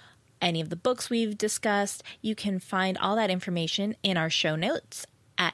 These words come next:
eclectic readers dot fireside dot f m slash sixty six. You can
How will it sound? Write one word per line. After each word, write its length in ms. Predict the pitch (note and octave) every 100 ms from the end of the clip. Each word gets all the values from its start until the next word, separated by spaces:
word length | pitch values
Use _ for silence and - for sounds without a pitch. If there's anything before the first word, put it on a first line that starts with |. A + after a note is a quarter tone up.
| -
eclectic 540 | G3 - F#3+ G3 -
readers 340 | F3+ F3 A#3 -
dot 160 | F3
fireside 580 | - E3 E3+ - F3+ G#3
dot 140 | E3+ -
f 180 | G3 A3
m 240 | F#3 A#3+
slash 420 | - G3+ F3 - -
sixty 360 | - - F#3+
six. 520 | E3+ E3+ C#4 - - - - - - -
You 80 |
can 240 | G3+ G#3+